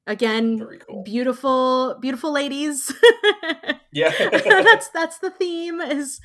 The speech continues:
Speaker 1: I really enjoy painting cute, adorable little chibis and then really beautiful lady miniatures, so.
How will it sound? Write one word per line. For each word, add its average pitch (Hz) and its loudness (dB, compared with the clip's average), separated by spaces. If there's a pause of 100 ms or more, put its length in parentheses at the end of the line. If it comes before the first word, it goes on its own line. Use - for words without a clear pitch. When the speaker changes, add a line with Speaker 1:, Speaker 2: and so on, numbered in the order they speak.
(340)
Speaker 1:
I 254 0
really 269 -6
enjoy 269 -2
painting 247 -6 (240)
cute, 285 -8
adorable 262 -4
little 254 -8
chibis 220 -8 (120)
and 190 -12
then 180 -14
really 185 -10
beautiful 180 -12 (320)
lady 311 -2
miniatures, 180 -8
so. 170 -14